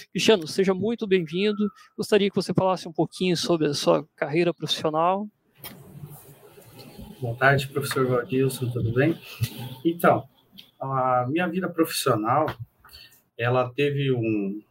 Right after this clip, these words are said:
Speaker 2: um upgrade quando eu resolvi entrar no curso de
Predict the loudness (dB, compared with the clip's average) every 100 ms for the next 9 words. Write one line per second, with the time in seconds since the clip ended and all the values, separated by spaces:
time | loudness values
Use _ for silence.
0 | _ _ 2 4 2 0 2 0 -2 -10
1 | -12 -4 -2 0 2 2 2 0 0 2
2 | 2 2 -2 -10 _ -4 -4 2 2 2
3 | -2 0 0 0 0 2 2